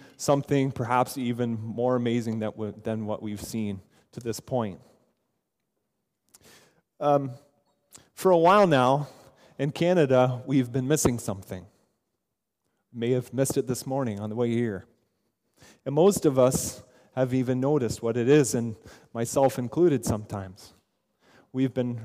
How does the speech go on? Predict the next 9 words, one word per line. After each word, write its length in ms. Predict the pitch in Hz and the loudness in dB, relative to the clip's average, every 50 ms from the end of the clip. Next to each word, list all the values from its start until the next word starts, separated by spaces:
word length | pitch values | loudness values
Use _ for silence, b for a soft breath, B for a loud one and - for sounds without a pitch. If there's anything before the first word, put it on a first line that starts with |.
| 120 | -14
rushing 500 | - 117 131 147 156 - - 151 135 127 | -4 2 2 2 2 2 -2 -4 -4 2
back 240 | 120 139 139 135 - | 4 4 4 4 0
and 160 | 143 127 123 | -2 -4 -4
forth 320 | - - 156 147 143 143 - | -4 -2 0 0 0 -2 -2
to 100 | - 127 | -4 -4
work, 460 | 120 139 156 165 160 165 - - - _ _ _ _ _ _ _ _ _ _ _ _ _ _ | 0 2 2 2 2 0 -4 -12 -16 _ _ _ _ _ _ _ _ _ _ _ _ _ _
to 100 | _ - | _ -6
meetings, 540 | 117 123 143 156 151 165 165 165 160 147 - | -4 0 0 0 0 0 -2 -2 -4 -6 -8
to, 180 | - - 107 | -8 -10 -12